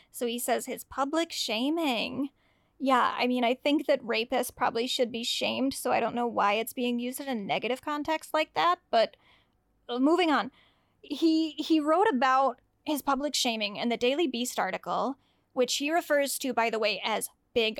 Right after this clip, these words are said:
article. "There are many parts of the online narrative around me that are invented or mutated beyond recognition,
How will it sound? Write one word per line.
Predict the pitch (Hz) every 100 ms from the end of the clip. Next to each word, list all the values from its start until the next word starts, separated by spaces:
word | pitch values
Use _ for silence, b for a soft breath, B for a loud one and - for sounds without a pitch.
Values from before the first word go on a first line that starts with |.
| -
article. | 202 208 220 - - 233 269 _ _ _ _ -
"There | 247 294
are | 277 294
many | 285 494 508
parts | 277 262 269
of | 277 262
the | 269
online | 262 285 349 320 330
narrative | 277 277 294 311
around | 370 247 202 202
me | 208 277
that | 269 269
are | 269
invented | 262 277 403 381 320 311 -
or | 294
mutated | 302 294 349 - 311 311
beyond | 302 262 254 254
recognition, | 247 262 247 339 - - 311